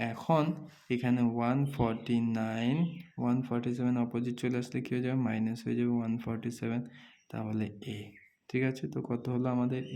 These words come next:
এর মান টু চলে আসলো। এর মান কত আমাদের? টু। তার মানে আমাদের এস টোয়েন্টি টু এখন বের করে নিতে পারবো, ঠিক আছে? তো আবার এস টোয়েন্টি টু, ঠিক আছে? এস টোয়েন্টি টু আমাদের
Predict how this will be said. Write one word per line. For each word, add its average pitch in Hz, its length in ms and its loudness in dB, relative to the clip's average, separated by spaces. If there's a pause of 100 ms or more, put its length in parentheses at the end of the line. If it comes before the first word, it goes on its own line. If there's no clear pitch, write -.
এর 117 120 -2 (120)
মান 147 140 6 (760)
টু 117 80 0 (200)
চলে 101 280 -2
আসলো। - 240 -12 (260)
এর 113 160 -2
মান 120 120 4 (120)
কত 131 120 -2 (100)
আমাদের? 156 260 -2 (240)
টু। 110 100 -2 (500)
তার 117 160 -2
মানে 117 200 2
আমাদের 127 220 2 (300)
এস 113 120 -8 (120)
টোয়েন্টি 113 340 -2
টু 151 60 -2 (100)
এখন 156 160 0 (220)
বের 120 220 0
করে - 200 -8
নিতে - 180 -8
পারবো, 120 180 -8 (100)
ঠিক 175 180 4
আছে? 185 140 -2 (600)
তো 127 60 -4 (200)
আবার 113 460 0 (2750)
এস 120 140 -2 (160)
টোয়েন্টি 135 460 -4 (380)
টু, - 100 -8 (400)
ঠিক 123 200 0
আছে? 131 160 -2 (340)
এস 107 100 -4 (100)
টোয়েন্টি 110 320 -2
টু 117 140 -4
আমাদের 120 220 0